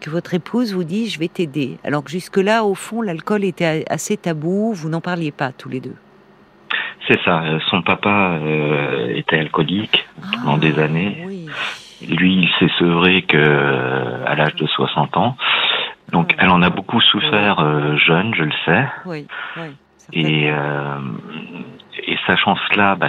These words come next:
Speaker 2: c'est vrai que moi, je voulais pas non plus, euh, euh, l'embêter avec ça. Et, euh,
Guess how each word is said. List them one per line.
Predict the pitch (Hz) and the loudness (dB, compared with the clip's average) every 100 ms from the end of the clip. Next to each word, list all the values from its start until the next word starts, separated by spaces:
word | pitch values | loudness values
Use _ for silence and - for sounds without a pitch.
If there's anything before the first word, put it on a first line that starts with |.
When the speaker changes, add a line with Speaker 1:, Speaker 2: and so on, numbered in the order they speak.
| - | 0
Speaker 2:
c'est | 87 | -2
vrai | 85 87 | 0 -2
que | - | 0
moi, | 82 | 0
je | 78 | 0
voulais | 78 73 | -2 -2
pas | - 78 | 0 0
non | 78 | 0
plus, | - - 87 82 - | -4 -4 -2 -2 -2
euh, | 65 - - 60 60 57 55 - - - - - - - - - - - _ - | -2 -4 -6 -2 -2 -2 -6 -8 -8 -8 -8 -10 -8 -4 -2 -2 -2 -6 _ -10
euh, | - 67 78 | -6 -2 0
l'embêter | 73 76 73 85 | 2 2 2 4
avec | 76 71 - - | 4 2 -2 -2
ça. | 101 113 123 127 104 - | 2 4 6 4 2 0
Et, | 85 82 80 | -4 -2 0
euh, | 73 71 71 139 - | -2 -2 -2 -2 -4